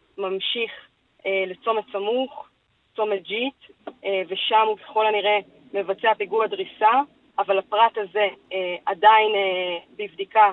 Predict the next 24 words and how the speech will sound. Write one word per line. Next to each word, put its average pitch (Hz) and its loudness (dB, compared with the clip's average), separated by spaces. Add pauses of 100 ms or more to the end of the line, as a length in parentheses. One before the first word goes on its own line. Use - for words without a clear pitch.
(120)
על 190 -2
ידי 196 2
גורמי 196 0
הביטחון. 202 0
תחילה 208 2
דווח 196 2
שם 202 0
על, 190 0
אה, 185 -2
פצוע 208 2 (500)
קשה, 247 0 (600)
אה, 190 0
ואנחנו 196 -2
עדיין, 208 2
אה, 196 -4
בודקים 202 -4
את 196 -8
הפרטים, 247 -4 (640)
אבל 202 2
אנחנו 196 0 (580)
כן 226 2
יכולים 226 0
לומר 220 6
בוודאות 202 2